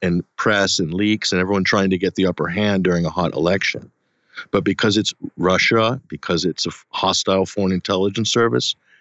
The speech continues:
and Assange is a Russian agent, all of a sudden, every involvement, every interaction you have with these organizations and persons is criminal, potentially under the Espionage Act or something related to that. So it is about the twenty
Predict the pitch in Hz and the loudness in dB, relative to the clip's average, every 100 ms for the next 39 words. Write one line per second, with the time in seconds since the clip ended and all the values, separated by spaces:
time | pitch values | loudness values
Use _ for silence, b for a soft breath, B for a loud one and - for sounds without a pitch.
0 | - 85 82 - 92 92 87 90 90 95 | -4 -2 0 2 2 2 0 0 2 2
1 | 92 98 98 107 123 b b b _ 71 | 0 0 0 0 -2 b b b _ 0
2 | 80 87 - 131 123 90 87 _ _ _ | 0 0 2 2 2 -2 -4 _ _ _
3 | _ - 101 101 101 98 104 104 101 87 | _ -2 0 2 2 2 2 2 0 -2
4 | 92 101 110 104 98 92 104 - 95 90 | -2 0 0 2 2 2 0 0 -2 -4
5 | 92 98 104 98 - 90 - b b b | -4 -4 -2 -2 -4 -6 -6 b b b
6 | - 104 95 85 90 - 87 85 - 110 | -2 0 0 0 0 -2 -2 -4 -4 0
7 | 113 - 80 80 90 85 - - 98 107 | 0 0 -4 -2 -4 -4 -6 -2 0 2
8 | 92 82 - 87 95 95 - 95 92 b | 0 0 -4 -4 -2 -2 -2 -4 -6 b
9 | _ - 104 107 101 104 107 - 110 107 | _ -2 0 2 2 0 -2 -2 -2 0
10 | 101 101 107 104 104 - - - 90 90 | 0 2 2 2 0 -4 -10 -8 -4 -4
11 | 87 b b _ 95 95 92 95 87 85 | -4 b b _ -4 0 2 2 2 -2
12 | - 73 - - - 104 101 113 143 127 | -6 -8 -10 -8 -2 2 2 4 2 2
13 | 104 95 - 95 113 107 | 0 -2 -2 -4 0 0